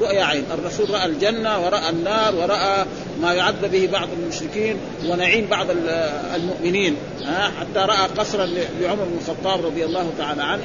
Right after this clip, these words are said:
إلى غير ذلك. فلذلك هذه أشياء يجب الإيمان بها. قال: "رؤيا عين"، ما هي رؤيا منام؟ مع أن رؤيا ال-، آه، آه، رؤيا الرسول المنامية حق. آه، إذا رأى شيء في المنام، مثل إبراهيم عليه: "إني أرى في المنام أني أذبحك فانظر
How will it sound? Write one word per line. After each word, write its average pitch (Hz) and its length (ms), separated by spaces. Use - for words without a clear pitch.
إلى 185 160
غير 156 180
ذلك. 208 300
فلذلك 170 720
هذه 175 280
أشياء 185 360
يجب 175 240
الإيمان 160 460
بها. 208 380
قال: 180 240
"رؤيا 202 300
عين"، 170 640
ما 226 140
هي 202 100
رؤيا 190 280
منام؟ 151 240
مع 170 140
أن 190 100
رؤيا 233 280
ال-، 208 140
آه، - 40
آه، 175 380
رؤيا 208 240
الرسول 202 500
المنامية 185 580
حق. 233 320
آه، 151 120
إذا 175 200
رأى 202 240
شيء 196 160
في 170 80
المنام، 175 300
مثل 220 180
إبراهيم 190 560
عليه: 156 180
"إني 190 300
أرى 208 180
في 190 80
المنام 190 360
أني 185 420
أذبحك 180 460
فانظر 196 300